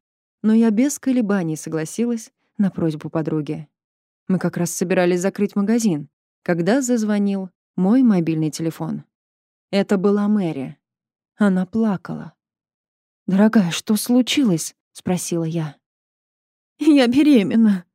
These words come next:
сказала Мэри. «Это замечательно, ты, должно быть... Илай не вернётся домой, Джейн». «Что ты имеешь в виду?»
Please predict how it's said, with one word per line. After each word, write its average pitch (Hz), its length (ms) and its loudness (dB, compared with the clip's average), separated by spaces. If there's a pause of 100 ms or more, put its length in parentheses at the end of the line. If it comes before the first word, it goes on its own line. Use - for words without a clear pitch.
(200)
сказала 165 520 -4
Мэри. 160 400 -2 (720)
«Это 254 220 4
замечательно, 240 720 4
ты, 220 320 2
должно 220 400 6
быть... 226 340 2 (680)
Илай 254 380 6
не 247 160 8
вернётся 247 480 4
домой, 196 500 2
Джейн». 185 440 4 (1400)
«Что - 240 -4
ты 208 140 2
имеешь 208 280 6
в - 40 -4
виду?» 220 300 2